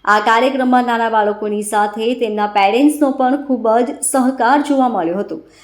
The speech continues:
અને આ કાર્યક્રમ થકી ઉપસ્થિત સૌ કોઈમાં અનેરો ઉત્સાહ જોવા મળ્યો હતો. આ કાર્યક્રમમાં નાના બાળકો દ્વારા અનેક કૃતિઓ રજૂ કરવામાં આવી હતી, જેને જોઈ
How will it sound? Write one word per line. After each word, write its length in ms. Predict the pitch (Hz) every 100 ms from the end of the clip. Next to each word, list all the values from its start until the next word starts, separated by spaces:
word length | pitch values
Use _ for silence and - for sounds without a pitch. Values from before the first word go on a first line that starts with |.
| _
અને 220 | 240 269
આ 100 | 330
કાર્યક્રમ 600 | 339 311 269 269 277 294
થકી 480 | 294 269 269 196 - -
ઉપસ્થિત 800 | 233 233 254 269 269 277 294 -
સૌ 220 | 240 226
કોઈમાં 500 | 226 233 269 262 254
અનેરો 300 | 226 214 208
ઉત્સાહ 400 | 202 202 233 262
જોવા 280 | 262 240 214
મળ્યો 280 | 180 170 190
હતો. 200 | 202 - - _ _ -
આ 140 | 233
કાર્યક્રમમાં 720 | 269 254 294 330 339 320 370
નાના 420 | 302 247 233 269
બાળકો 460 | 294 247 233 226 262
દ્વારા 340 | 254 240 254
અનેક 400 | 247 226 226 233
કૃતિઓ 380 | 233 226 254 302
રજૂ 300 | 302 262 302
કરવામાં 460 | 311 240 220 214 190
આવી 220 | 175 190
હતી, 160 | 190 165
જેને 380 | - 202 208
જોઈ 500 | 214 262 233 311 403